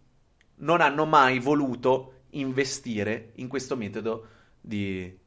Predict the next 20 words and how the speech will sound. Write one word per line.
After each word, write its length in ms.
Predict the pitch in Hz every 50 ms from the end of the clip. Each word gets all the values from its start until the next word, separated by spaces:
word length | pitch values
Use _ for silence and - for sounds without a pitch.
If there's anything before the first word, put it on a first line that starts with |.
| _ _
di 120 | - - 120
pagamento. 800 | - 113 107 104 104 101 104 92 90 90 92 - - - _ _ _ _ _ _ _ _ _ _ _ _ _ -
E 100 | 143 135
quindi, 320 | - - 123 107 113 120 131 139 135 135
e 100 | 135 127
questo 260 | - 127 127 - 147
ha 80 | 127 107
portato 540 | - 135 143 139 - 156 101 104 - 139 -
quindi 200 | 117 107 113 127
a 100 | 117 110
una 180 | 110 110 110
non 220 | 117 123 131 131 123
diffusione 640 | 120 117 - - 139 120 131 139 156 160 127 113
e 60 | 113 113
a 80 | 117 113
una 300 | 117 120 123 123 123 123
non 500 | 131 156 180 175 147 135 123 117 - -
esistenza 640 | - 131 123 131 143 135 - - 123 117 117 120 131
di 160 | 127 120 113 120
tanti 480 | 123 123 127 127 120 123 120 117 120